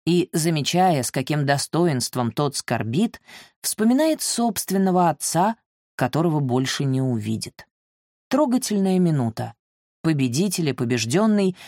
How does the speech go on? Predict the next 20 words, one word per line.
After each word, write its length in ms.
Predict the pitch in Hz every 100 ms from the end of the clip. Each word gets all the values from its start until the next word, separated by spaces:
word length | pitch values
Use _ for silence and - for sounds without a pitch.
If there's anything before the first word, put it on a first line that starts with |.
| - _
плачут 500 | 170 233 269 254 254
вместе 760 | 175 160 165 160 147 - 139 143 _ _ -
и 100 | 151
соглашаются 840 | - 143 143 - 147 131 113 120
в 80 | -
том, 340 | 170 214 226 - - -
что 260 | - - 156
мёртвых 800 | 156 202 277 269 233 240 - -
нужно 480 | - 156 254 226 240
предавать 580 | - 202 156 143 160 151
земле, 540 | 123 123 113 113 113 - _ _ _ _
а 120 | 131
траур 520 | - 135 170 208 202 - _ _ -
один 440 | 220 185 208 185
для 160 | 143 123
всех. 500 | - - 110 - _ _ _ _ _ _ _ _ _ _ _
Странно 460 | - - 269 302 294
прекрасные 680 | 226 254 233 240 190 170 165
проблески 520 | 175 190 165 147 -
человечности, 960 | 131 156 143 175 226 - 120 - 123 110